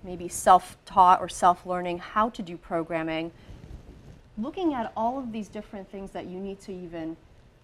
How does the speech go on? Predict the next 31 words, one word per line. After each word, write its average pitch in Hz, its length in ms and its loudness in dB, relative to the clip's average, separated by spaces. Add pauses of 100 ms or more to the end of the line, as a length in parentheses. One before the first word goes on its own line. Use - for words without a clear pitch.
(120)
think 349 180 -6
about 196 400 -2
and 180 180 -14
to 208 120 -14
get - 180 -8
started 233 380 0
with 208 100 -6
encoding 170 500 -4
can 185 280 -6
be 165 160 -4
overwhelming. 151 640 -4 (480)
Um, - 180 -16
so 175 380 2 (480)
being 262 220 -4
able 226 180 -4
to 202 540 -10
familiarize 226 520 4
yourself 185 320 2
with 170 200 -10
X - 240 -6
M 156 120 -6
L, 151 280 -4 (340)
um, 139 220 -10 (500)
in 214 120 -4
order 175 180 2
to 214 120 -8
mark 180 320 2
up 175 200 4
the 175 40 -4
musical 160 360 -2
documents. 156 760 -4